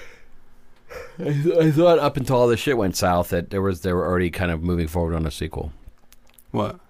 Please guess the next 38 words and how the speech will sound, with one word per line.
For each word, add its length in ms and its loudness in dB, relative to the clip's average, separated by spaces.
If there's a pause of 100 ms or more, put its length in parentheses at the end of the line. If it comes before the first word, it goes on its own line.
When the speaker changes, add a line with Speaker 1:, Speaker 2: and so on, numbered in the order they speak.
(360)
Speaker 1:
Of 140 2
this 500 0
movie. 400 2 (1120)
Speaker 2:
Which 200 -2
movie? 280 0 (380)
Speaker 1:
Never 180 -4
mind. 260 -8 (380)
Speaker 2:
So 280 2
it, 300 0
I 80 -2
thought 120 2
you 80 4
were 60 2
gonna 80 0
make 120 0
a 40 -6
joke, 300 -2
but 140 -4
Speaker 1:
No. 240 0 (720)
Speaker 2:
Mm-mm. 240 -10 (1200)
Speaker 1:
This 180 0
is 180 0 (140)
'cause, 220 2
uh, 160 -2 (220)
you 120 0
know, 140 0
this 180 -2
movie 220 4
was 160 0
born 280 0
out 120 2
of 80 0
the 80 0
failure 360 0
of 80 -2
The 60 -2
Mummy, 340 -2
right? 280 -6